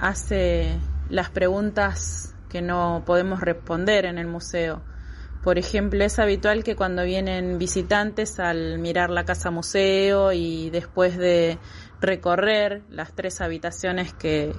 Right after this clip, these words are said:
que constituyen las salas del museo, eh, surja alguna de estas preguntas. Por ejemplo, ¿en qué habitación dormía Guillermo?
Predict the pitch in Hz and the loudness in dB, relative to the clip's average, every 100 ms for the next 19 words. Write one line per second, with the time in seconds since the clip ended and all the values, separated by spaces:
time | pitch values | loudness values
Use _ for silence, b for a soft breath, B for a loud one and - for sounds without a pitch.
0 | - 165 165 - 160 175 175 185 180 151 | -4 0 0 0 0 2 2 2 2 2
1 | 165 - 175 170 175 165 175 - 214 208 | 0 0 0 2 0 -2 -4 0 2 2
2 | 226 247 B B B B B - 175 165 | 0 -4 B B B B B 0 2 4
3 | 165 - 254 254 277 226 208 226 214 208 | 2 2 2 2 2 0 0 0 0 -2
4 | 233 220 196 185 180 175 165 156 - - | -4 -8 -2 0 0 -2 -4 -6 -6 -12
5 | - 180 170 - 185 180 175 175 170 160 | -6 0 0 0 -2 0 2 4 4 2
6 | 185 190 226 311 339 247 220 240 226 220 | -2 -2 4 4 4 0 -2 0 0 2
7 | 202 190 170 160 160 - 165 165 226 | 2 0 -2 -2 -4 -2 0 2 0